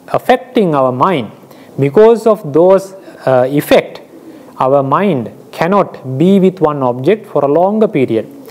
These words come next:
We are trying to move from one object to another because of the effect of these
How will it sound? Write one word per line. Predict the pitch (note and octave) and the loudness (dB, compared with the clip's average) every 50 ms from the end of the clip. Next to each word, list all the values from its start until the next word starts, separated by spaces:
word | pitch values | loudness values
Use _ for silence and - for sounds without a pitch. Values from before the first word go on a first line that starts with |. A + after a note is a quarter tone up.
| - - - - - - | -20 -20 -20 -18 -8 -2
We | D#3 E3 F#3 | 2 2 4
are | F#3 F3+ F3+ | 4 4 2
trying | - - - F3 F3 F#3 F#3+ F#3+ F#3 F#3+ | 0 0 0 0 2 2 0 -2 -2 0
to | - G#3 G3+ G3+ F#3+ | 2 2 4 4 2
move | D#3 C3+ C3 C#3 D#3+ F#3 G#3 A3 G#3 D#3 B2 A2+ - - - - - | 2 -2 -4 -2 2 2 4 4 4 2 0 -2 -8 -16 -20 -20 -12
from | - - E3+ D#3 D3 C3+ B2+ | -4 -4 -2 -2 -2 -2 -2
one | C3+ C#3+ D#3 F3 F#3 | -2 -2 0 0 0
object | G3+ G3+ F#3+ F#3 F3 A3 A#3 A#3 - - - - - - - - | 0 0 -2 0 0 0 0 0 -4 -12 -20 -20 -20 -20 -4 -2
to | D#3 D3 | 0 0
another | C#3 C#3+ F3+ G3+ F#3 C#3 A#2+ A#2 A2+ A2 - - - - - C3+ | 0 0 0 -2 0 0 0 0 -2 -4 -6 -12 -20 -12 -6 -2
because | C3 C3+ C3+ - F3+ F#3+ G#3+ G3+ - | -2 -2 2 2 2 2 2 2 0
of | E3 C#3 B2 - - C3 | 0 -2 -2 -2 -4 -2
the | C3 B2 B2+ - - | 0 0 0 -2 -6
effect | C#3+ - - A3+ A3 A3 - - - | -10 -4 -2 -4 -4 -4 -6 -8 -4
of | - D3+ - - - | -4 -4 -4 -6 -4
these | C#3 C#3 F3+ A3 G#3+ | -2 0 0 0 -2